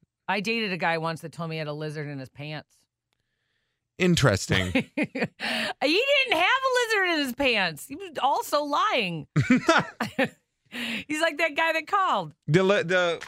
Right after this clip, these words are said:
Speaker 2: the lizard comparison, it d-, you know, it doesn't really,
Speaker 1: Not
Speaker 2: it doesn't make a whole lot of
Speaker 1: I don't know what
Speaker 2: sense.
Speaker 1: kind of pets he has or where he keeps them. It wasn't my business.
Speaker 2: Yeah, it doesn't really make any sense, though.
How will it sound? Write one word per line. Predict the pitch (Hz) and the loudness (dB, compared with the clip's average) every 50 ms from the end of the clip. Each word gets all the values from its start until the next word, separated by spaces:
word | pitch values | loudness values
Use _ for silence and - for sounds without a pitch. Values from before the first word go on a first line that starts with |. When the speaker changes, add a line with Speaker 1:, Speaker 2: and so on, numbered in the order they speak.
| - | -6
Speaker 2:
the | 156 165 165 | -4 -2 -2
lizard | 175 226 247 220 254 254 196 | 0 0 0 0 0 2 2
comparison, | - 180 156 - 143 131 131 123 110 131 123 117 113 110 104 104 - - _ _ _ _ _ _ _ _ _ _ - - _ - | 4 4 6 8 8 8 8 6 6 6 6 6 6 4 2 0 -4 -10 _ _ _ _ _ _ _ _ _ _ -20 -20 _ -6
it | 117 107 | -4 -2
d-, | 117 95 | 0 2
you | 131 131 | 2 4
know, | 123 117 110 110 | 4 4 4 2
it | 113 113 | 2 2
doesn't | 123 131 127 120 131 - | 0 0 2 2 2 0
really, | - 127 131 127 120 113 110 | 0 0 2 2 2 2 2
Speaker 1:
Not | 101 190 190 190 196 - - - | 2 0 0 -2 -2 -6 -8 -10
Speaker 2:
it | - - | -6 -2
doesn't | 143 147 139 143 143 | 0 0 2 2 2
make | 139 127 - | 2 2 4
a | 123 | 4
whole | 127 127 | 4 4
lot | 127 127 123 120 | 4 4 4 4
of | 117 - | 4 4
Speaker 1:
I | - | 4
don't | - 156 | 4 4
know | 254 | 4
what | 226 214 | 2 0
Speaker 2:
sense. | 208 - | 0 0
Speaker 1:
kind | 202 208 202 | -2 -2 -2
of | 190 - | -2 -2
pets | - 185 240 - - | -2 -2 -2 -2 -4
he | 202 180 | -4 -2
has | 170 185 185 185 175 | 0 0 0 0 -2
or | 185 | -2
where | 175 185 185 185 | -2 -2 -2 -4
he | 180 | -4
keeps | - - 180 180 165 - - | -4 -4 -4 -4 -4 -4 -4
them. | 208 214 226 240 262 240 | -2 0 0 0 -2 -4
It | 196 - - - | -6 -8 -10 -6
wasn't | 202 226 254 254 277 277 | -4 -4 -2 -2 -2 -2
my | 302 311 | -2 -2
business. | 277 311 370 359 247 214 180 - 135 | -2 -4 -6 -6 -4 -4 -2 0 2
Speaker 2:
Yeah, | 147 139 120 | 4 4 4
it | 113 | 4
doesn't | 131 147 139 151 147 | 2 2 2 4 4
really | 147 147 143 | 4 4 4
make | 147 147 143 139 | 4 4 4 4
any | 147 139 135 | 4 4 4
sense, | - - 165 151 127 110 - | 4 4 2 2 2 2 0
though. | 117 98 82 73 - | 0 0 2 0 -2